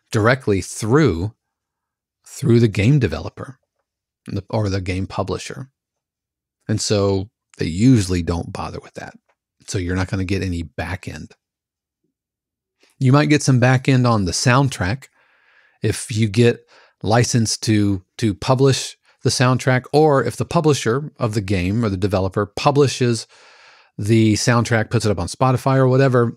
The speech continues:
th-, then you would be owed copyright or, uh, royalties then. But from actual game sales, no. The real question comes in, uh, what about streamers?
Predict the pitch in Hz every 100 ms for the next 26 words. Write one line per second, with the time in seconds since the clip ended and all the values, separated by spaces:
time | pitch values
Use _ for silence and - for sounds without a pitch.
0 | - 113 110 117 113 104 113 123 139 123
1 | 123 113 - 123 117 113 104 - 113 110
2 | 101 92 - - 110 101 92 90 - 131
3 | 107 110 - 87 80 101 87 110 190 110
4 | 127 - _ _ _ _ _ _ _ _
5 | _ _ _ _ _ _ 120 117 - 123
6 | 143 120 - 117 92 98 101 139 - 180
7 | - - - _ _ _ _ _ _ _
8 | _ - 98 104 92 _ - - - 98
9 | 120 170 - 92 - 82 90 80 82 -
10 | - _ _ _ _ _ - 101 90 82
11 | 82 80 78 104 92 82 - - - -
12 | 80 95 151 107 -